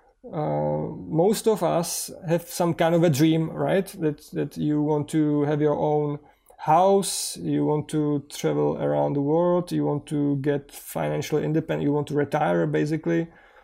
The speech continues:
But, uh, I don't know many people who would really know what does it, what does it mean? Like, if you want to buy a new house, is it, is it that I, that you need to have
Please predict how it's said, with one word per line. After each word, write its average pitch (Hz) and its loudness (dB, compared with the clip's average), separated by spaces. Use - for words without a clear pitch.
But, 151 -2
uh, 147 0
I 143 2
don't 208 4
know 202 4
many 175 4
people 170 2
who 170 4
would 180 0
really 175 4
know 170 4
what 156 0
does 160 2
it, - -4
what 160 -2
does 160 2
it 175 0
mean? 170 4
Like, 143 -2
if - -6
you 151 2
want 147 0
to 151 -2
buy 147 2
a 156 0
new 156 0
house, 165 -2
is 151 -2
it, 147 -6
is 147 -4
it 143 -2
that 151 -2
I, 151 0
that 143 -2
you 151 2
need 151 -2
to 156 2
have 151 -4